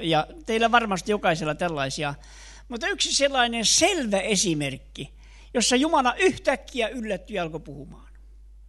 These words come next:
Minä olin autokoulussa silloin, ja olin lähdössä hakemaan erästä oppilasta. Siellä oli semmoiset radiopuhelimet siihen aikaan, näitä kännyköitä ei ollut.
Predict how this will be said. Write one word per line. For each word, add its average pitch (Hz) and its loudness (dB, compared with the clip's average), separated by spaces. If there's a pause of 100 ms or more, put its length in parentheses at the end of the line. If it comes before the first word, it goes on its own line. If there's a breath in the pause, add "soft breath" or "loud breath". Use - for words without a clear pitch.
(2500)
Minä 269 10
olin 277 10
autokoulussa 262 6
silloin, 214 -4 (120)
ja 196 -2 (1400)
olin 233 -2
lähdössä 240 2
hakemaan 202 0
erästä 190 -2
oppilasta. - -6 (1120 soft breath)
Siellä 277 4
oli 254 6
semmoiset 240 0
radiopuhelimet 220 4
siihen 190 0
aikaan, 170 -2
näitä 190 -4
kännyköitä 165 2
ei 156 0
ollut. 139 -6